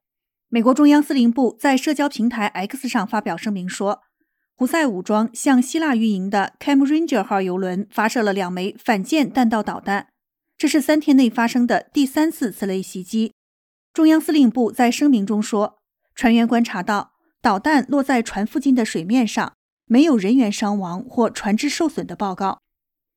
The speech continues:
一天前，美军刚刚锁定了胡塞武装的十四枚导弹，这些导弹已做好发射准备，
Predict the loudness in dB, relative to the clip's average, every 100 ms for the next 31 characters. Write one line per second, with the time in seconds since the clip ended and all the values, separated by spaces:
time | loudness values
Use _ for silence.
0 | _ -2 4 6 4 2 -4 -6 -12 _
1 | _ 4 4 4 2 0 0 -4 -2 -2
2 | 0 0 0 -4 -2 0 -2 -2 0 2
3 | 0 -6 -2 -2 -2 -4 -8 -6 -8 -10
4 | _ _ _ _ -4 0 0 -2 -2 0
5 | 0 -2 -4 0 0 -2 -4 -4 -2 -2
6 | -4 -8 -6 -8